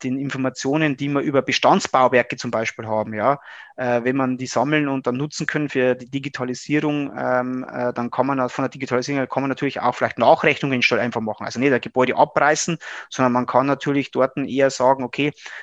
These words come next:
äh, die Umnutzung hat jetzt eine andere Flächenlast, äh, die Umnutzung hat ein anderes Raumkonzept.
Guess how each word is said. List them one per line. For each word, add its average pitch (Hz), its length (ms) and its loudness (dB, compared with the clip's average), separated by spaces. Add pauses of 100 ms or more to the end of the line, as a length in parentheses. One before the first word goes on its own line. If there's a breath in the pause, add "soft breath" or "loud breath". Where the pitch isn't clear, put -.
(100)
äh, 131 180 -2
die 131 80 -4
Umnutzung 156 500 2
hat 135 120 4
jetzt 131 160 -2
eine 127 100 -2
andere 127 220 -2
Flächenlast, 151 680 4
äh, 135 300 2
die 135 80 -6
Umnutzung 147 460 -2
hat 127 120 2
ein 127 80 0
anderes 120 280 -2
Raumkonzept. 147 600 2